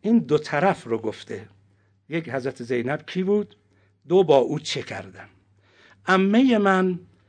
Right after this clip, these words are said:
فهیمه و عالمه است، عمهٔ من آینهٔ فاطمه است، عمهٔ من نایبة الحیدر است،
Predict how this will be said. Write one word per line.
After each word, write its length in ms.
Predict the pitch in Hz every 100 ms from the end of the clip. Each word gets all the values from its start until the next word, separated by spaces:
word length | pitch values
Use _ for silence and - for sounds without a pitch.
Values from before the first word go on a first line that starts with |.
| _ _
فهیمه 680 | - 147 117 131 123 135 160
و 400 | 170 156 151 147 - _ _ _ _ _
عالمه 500 | 147 139 120 113 120
است، 460 | 139 98 - - - _ _ _ _ _ _ _ _
عمهٔ 560 | 151 156 151 147 139 151
من 420 | 156 190 202 196 - _ - - -
آینهٔ 1080 | 139 131 127 123 135 143 185 180 175 165 170 - _ _
فاطمه 640 | _ - 123 113 123 117
است، 340 | 117 95 - - _ _ _ _ _ _ _ _ _ _ _
عمهٔ 560 | 185 185 190 240 254
من 260 | 240 220 214
نایبة 880 | 190 156 151 135 160 196 180 175 170
الحیدر 840 | 156 147 - 147 127 123 165 170
است، 460 | 98 - - -